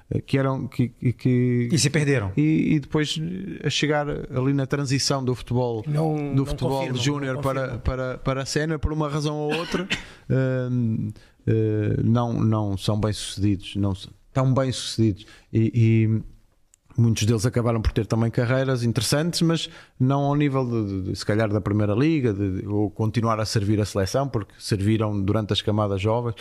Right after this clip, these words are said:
Speaker 1: outros porque uma lesão ou outra, eh, aconteceu e infelizmente perderam o comboio, eh, outros porque se calhar, eh, tinham, tinham crescido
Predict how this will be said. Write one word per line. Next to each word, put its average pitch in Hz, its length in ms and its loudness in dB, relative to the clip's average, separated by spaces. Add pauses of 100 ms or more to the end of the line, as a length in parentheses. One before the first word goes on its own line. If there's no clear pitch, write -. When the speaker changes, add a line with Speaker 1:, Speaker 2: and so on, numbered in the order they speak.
(280)
Speaker 1:
outros 123 320 2
porque 117 340 -2
uma 120 220 4
lesão 120 380 2
ou 120 180 0
outra, 110 380 0 (360)
eh, 101 600 0
aconteceu 120 680 2
e 110 80 2
infelizmente 110 760 0 (120)
perderam 107 320 0
o 104 40 -2
comboio, 156 600 0 (400)
eh, 104 600 2 (480)
outros 139 340 0
porque 127 540 2
se - 120 -4
calhar, 131 380 2
eh, - 540 -4
tinham, 139 440 2 (180)
tinham 135 360 2
crescido 127 680 0